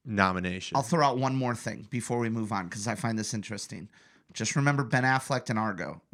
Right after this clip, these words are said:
Speaker 2: But Ben Affleck and Argo is a prime example of a pretty boy actor coming in, crushing a directing job, and getting no respect.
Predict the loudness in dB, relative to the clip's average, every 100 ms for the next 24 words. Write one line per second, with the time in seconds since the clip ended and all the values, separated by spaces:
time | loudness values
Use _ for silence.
0 | -18 _ -4 -4 -8 -2 2 4 2 2
1 | -2 0 0 0 -2 -4 -10 _ -2 0
2 | 0 -2 -2 -2 0 -2 -2 -4 -4 -4
3 | -4 -2 0 2 2 4 4 4 0 -2
4 | -2 -6 -16 -20 _ -4 0 0 0 0
5 | 0 -2 -4 -10 _ _ -2 0 2 2
6 | 0 2 0 0 -2 -6 0 0 0 -2
7 | -6 -4 -2 -2 -2 -2 -2 -4 -6 -8